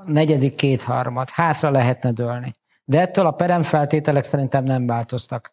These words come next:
Van egy hosszú kormányzás, ami egy csomó negatív dolgot is magával hoz. Hozhatja magával az elkényelmesedést, hozhatja magával a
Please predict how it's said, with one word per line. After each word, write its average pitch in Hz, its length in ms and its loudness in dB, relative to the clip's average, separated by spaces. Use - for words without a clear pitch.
Van 160 180 2
egy 160 140 0
hosszú 160 360 0
kormányzás, 156 800 2
ami 147 340 0
egy 143 120 2
csomó 165 440 0
negatív 139 480 2
dolgot 131 380 0
is - 120 -2
magával 120 520 0
hoz. 123 300 -10
Hozhatja 160 460 2
magával 135 380 2
az 117 120 2
elkényelmesedést, 151 1080 0
hozhatja 147 440 -2
magával 139 520 0
a 131 200 -4